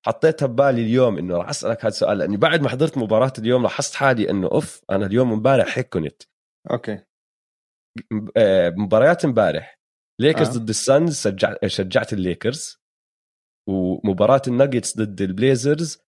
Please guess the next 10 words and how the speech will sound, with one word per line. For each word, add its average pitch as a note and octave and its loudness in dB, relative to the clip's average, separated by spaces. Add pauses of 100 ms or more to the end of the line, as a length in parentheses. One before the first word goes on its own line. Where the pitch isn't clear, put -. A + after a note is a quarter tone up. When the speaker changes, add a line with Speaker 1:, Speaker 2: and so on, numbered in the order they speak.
(220)
Speaker 1:
شجعت F#2 -4
البليزرز. F#2 -4 (400)
ومباراة G2+ 2
اليوم A#2+ 2
الصبح، - -6 (400)
الكليبرز F2 -4
ضد F#2 -4
المافز، B2+ 0
شجعت - 0
الكليبرز. - -10